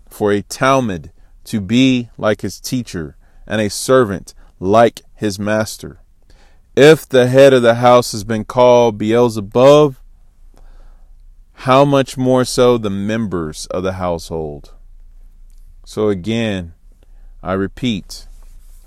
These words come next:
this indicates that though this nation is despised and persecuted by others, it nevertheless bears the great mission of sanctifying God's name on earth.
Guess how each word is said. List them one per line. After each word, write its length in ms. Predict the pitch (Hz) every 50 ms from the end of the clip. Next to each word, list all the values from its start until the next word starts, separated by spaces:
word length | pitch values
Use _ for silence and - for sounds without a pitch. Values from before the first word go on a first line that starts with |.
| - - - - - - - - - - - - - - - - - - _ _ - - - - - - - - _ - _ _ _ _ _ _ _ _ - _ _ - _ _ _ _ _ _ _ _ _ _ _ _ - _ _ _ _ -
this 320 | 95 95 113 117 - -
indicates 680 | 143 143 147 139 135 - - 143 131 131 131 120 - -
that 240 | - 123 117 110 - - - - - - - - - - - - - - - - - - -
though 640 | 92 90 110 110 120 131 139 147 156 165 170 165 - _
this 300 | - 101 113 120 127 127
nation 580 | 135 139 139 139 139 131 - 147 135 139 139 139
is 160 | - - 104 98
despised 720 | 95 113 107 - - - 123 123 123 123 123 123 117 110
and 140 | 120 110 -
persecuted 580 | 120 113 113 104 113 107 - 117 110 107 107
by 140 | 101 110 107 -
others, 500 | - 101 101 95 92 95 90 87 - -
it 160 | - 98 95 90
nevertheless 720 | 98 98 101 101 101 104 107 110 107 101 90 87 87 -
bears 540 | - - 98 95 95 98 101 101 98 92 -
the 100 | 92 85
great 500 | 82 76 87 92 98 107 123 117 - -
mission 520 | 127 135 135 123 - - 87 76 73 80 _ _ _ _ _ - - _ _
of 120 | - 85 80
sanctifying 680 | - - 104 101 90 101 95 - 101 101 101 98 95 95
God's 360 | 95 95 95 92 90 - -
name 380 | 95 92 90 90 90 87 87 - - -
on 180 | 90 90 87 -
earth. 400 | - 87 82 78 78 - _